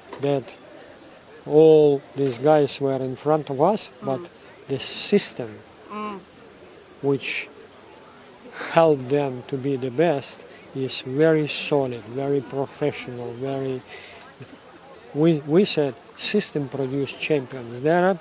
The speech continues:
Speaker 1: extremely talented, but now they are not only extremely talented, they are, they are champions. And the system also confirmed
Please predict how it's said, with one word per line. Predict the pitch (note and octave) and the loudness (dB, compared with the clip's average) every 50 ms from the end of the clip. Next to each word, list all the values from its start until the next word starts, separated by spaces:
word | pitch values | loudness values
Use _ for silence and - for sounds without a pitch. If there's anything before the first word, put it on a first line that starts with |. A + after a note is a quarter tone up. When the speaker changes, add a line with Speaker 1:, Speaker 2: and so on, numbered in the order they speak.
| - | -4
Speaker 1:
extremely | G#3 G3 D#3 - - - - G#3 G3+ A3+ G#3+ G3+ G#3 G3 | -6 -6 -4 -4 -6 -4 -2 0 0 2 2 2 0 0
talented, | F3 - G3 F#3 D#3+ D3 C3+ B2 B2+ B2+ A#2+ A2+ | 2 4 4 4 4 2 -2 -6 -8 -12 -10 -8
but | B2 C3+ C3 - | -8 -8 -6 -2
now | D#3 E3+ F#3+ F#3 E3 D#3 D#3+ - - - - - - | -2 0 0 2 0 0 -2 -6 -12 -20 -20 -10 -6
they | C#3+ C#3 | -4 -2
are | C#3+ C#3 C#3+ E3 F#3+ | -2 -2 0 0 -2
not | G3+ - - - - - - E3+ | -2 -2 -6 -14 -20 -8 -2 0
only | E3 D#3 D3 C#3+ D3 D3+ - D3+ | 0 0 2 0 -2 -4 -6 -8
extremely | C3 - - - - D3 C#3+ C#3 C#3 C#3 B2+ | -10 -10 -10 -8 -4 -4 -2 -2 -2 -4 -4
talented, | - - C#3 C3 B2+ B2 A#2+ A#2+ | -4 -4 -6 -4 -6 -6 -10 -12
they | B2 C3 C3+ | -12 -12 -10
are, | C3 | -10
they | B2+ B2+ C#3 C#3 | -8 -6 -4 -4
are | C#3+ C#3 B2 - - | -4 -4 -6 -8 -10
champions. | - - G3 G#3 G3+ E3 - C3 A#2+ A#2 G#2 - - - - - - - - - - - - - | -10 -8 -6 -6 -6 -6 -8 -10 -10 -10 -12 -14 -14 -14 -16 -16 -16 -16 -18 -18 -20 -18 -12 -10
And | C3+ C3 B2 | -8 -6 -6
the | C3 B2+ | -6 -4
system | - - - A#3 G#3+ - - D3 C#3 D#3+ - | -2 2 2 2 2 0 -2 -6 -8 -8 -2
also | F#3+ E3 D#3 C#3+ - - - B2 | 2 4 4 4 2 0 -8 -12
confirmed | - - - D3 C#3+ C3 - - - - F#3+ G3+ G#3+ G3 F3 C#3+ | -10 -6 -4 -4 -4 -4 -6 -10 0 4 6 6 8 6 4 2